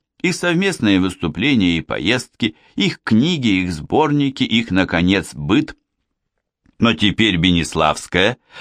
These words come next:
стала появляться на Богословском в общей квартире, оставаться там ночевать. Ещё позавчера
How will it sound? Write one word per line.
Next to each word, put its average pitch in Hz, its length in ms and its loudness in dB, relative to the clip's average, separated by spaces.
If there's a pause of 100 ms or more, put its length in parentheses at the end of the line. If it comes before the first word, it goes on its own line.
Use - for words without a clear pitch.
стала 196 380 0
появляться 143 840 0
на 101 220 2
Богословском 85 920 -2
в 98 80 -2
общей 113 360 0
квартире, 87 680 -4 (440)
оставаться 151 640 0
там 117 300 2
ночевать. 87 720 -2 (640)
Ещё - 380 -4
позавчера 90 840 0